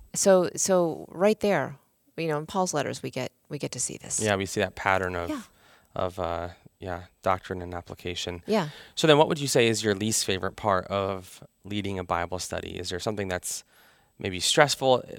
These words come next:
Speaker 2: Consistently, it's a challenge to prepare for, or it's a challenge to work through in the moment. Anything come to mind?
Speaker 1: When we have to explain difficult theological concepts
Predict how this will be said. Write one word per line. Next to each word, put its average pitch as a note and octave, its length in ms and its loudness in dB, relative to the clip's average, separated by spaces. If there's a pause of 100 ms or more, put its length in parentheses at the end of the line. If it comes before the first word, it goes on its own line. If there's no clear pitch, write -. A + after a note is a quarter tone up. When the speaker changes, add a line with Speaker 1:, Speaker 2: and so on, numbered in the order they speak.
(160)
Speaker 2:
Consistently, B2+ 600 2
it's A#2 160 2
a A2 40 -8
challenge A#2 440 4
to - 80 -4
prepare A#2 340 2
for, G#2+ 380 0
or G2+ 120 4
it's F#2+ 100 -4
a G2 40 -12
challenge G#2 420 0
to G2+ 60 0
work G2+ 220 -2
through G#2 140 -4
in F#2+ 60 -4
the F#2+ 60 -4
moment. G2 540 -2 (480)
Anything G#2+ 220 -2
come G2+ 140 -4
to G2 40 -4
mind? F#2 320 -2 (440)
Speaker 1:
When F3 120 -2
we F#3 120 0
have G3 180 0
to A3 100 2
explain D#3 800 -2 (440)
difficult E3+ 920 2 (440)
theological C#3+ 720 2
concepts C3 800 -2